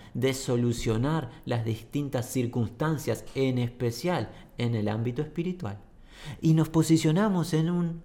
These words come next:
lugar de humildad de decir, "Padre, te necesito". No pide aquel que no tiene necesidad,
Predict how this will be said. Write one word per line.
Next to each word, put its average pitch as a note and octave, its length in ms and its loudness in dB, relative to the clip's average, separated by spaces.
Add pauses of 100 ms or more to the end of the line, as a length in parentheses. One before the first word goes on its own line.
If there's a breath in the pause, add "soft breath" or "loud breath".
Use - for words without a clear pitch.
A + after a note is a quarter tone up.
(160)
lugar C#3 480 2
de C3+ 80 2
humildad C#3 560 0
de C3+ 80 0
decir, D3 500 -2
"Padre, D3 440 2 (240)
te A2 120 -4
necesito". A2 560 -6 (1300 loud breath)
No G3 320 8
pide C3+ 580 0 (300)
aquel D#3+ 260 0
que F3+ 140 -2
no F3 100 -2
tiene A#2+ 300 -2
necesidad, G3+ 680 -6